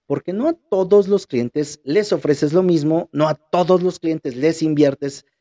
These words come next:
la misma cantidad de tiempo, no a todos los clientes le das las mismas condiciones comerciales.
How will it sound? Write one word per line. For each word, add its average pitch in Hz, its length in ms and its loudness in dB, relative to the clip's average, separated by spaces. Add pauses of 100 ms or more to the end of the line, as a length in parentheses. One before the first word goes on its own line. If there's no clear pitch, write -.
(120)
la 135 220 2
misma 139 400 0
cantidad 123 400 -4
de 123 140 0
tiempo, 156 500 -4 (260)
no 180 300 0
a 220 60 0
todos 175 640 -6
los 175 200 -2
clientes 135 720 -6 (640)
le 139 220 2
das 180 720 -6 (540)
las 127 300 -2
mismas 151 500 -2
condiciones 117 640 -6
comerciales. - 760 -14